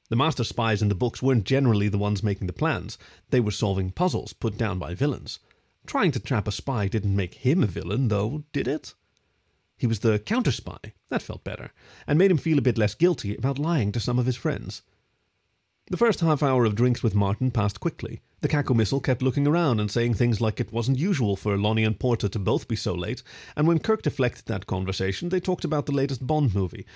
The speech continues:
comparing it to the other recent few. Martin could talk acting for hours,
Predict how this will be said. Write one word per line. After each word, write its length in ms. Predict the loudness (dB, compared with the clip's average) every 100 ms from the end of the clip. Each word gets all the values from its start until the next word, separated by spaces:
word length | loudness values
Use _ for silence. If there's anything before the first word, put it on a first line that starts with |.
| -10
comparing 420 | -4 2 4 4 2
it 100 | 2
to 100 | 2
the 120 | 4
other 180 | 4 2
recent 340 | -2 -4 -4
few. 360 | 0 0 0 -6 _ _ _ _ _ _
Martin 380 | -2 0 0 0
could 180 | -2 0
talk 240 | 0 0 -2
acting 320 | -6 -2 -2
for 200 | -2 -4 -4 -6
hours, 520 | -6 -6 -12 -18